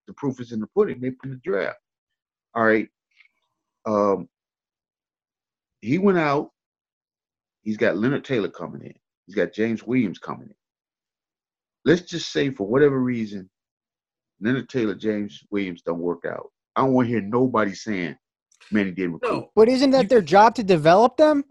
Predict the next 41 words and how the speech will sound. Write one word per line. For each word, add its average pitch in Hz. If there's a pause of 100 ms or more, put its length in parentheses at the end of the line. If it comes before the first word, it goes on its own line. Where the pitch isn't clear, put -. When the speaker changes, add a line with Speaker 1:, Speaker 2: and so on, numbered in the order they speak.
Speaker 3:
Like, 226
we 233
keep, 247
we 226
keep 269
thinking 240
that 190
it's 170
just - (300)
that 170
they, 190
they're 180
supposed 196
to -
end 190
up 196
at 185
Miami 170
and 151
be 165
good. 147 (520)
Part 269
of 240
being 254
a 190
coach - (160)
is 214
developing 233
these 226
players, 226
Speaker 1:
Did 185
Speaker 3:
and 269
Speaker 1:
he 262
Speaker 3:
we 240
haven't 262
seen 269
Speaker 1:
develop 254
Speaker 3:
anybody 254
Speaker 1:
Gregory -
Rousseau? -
Speaker 3:
develop. 247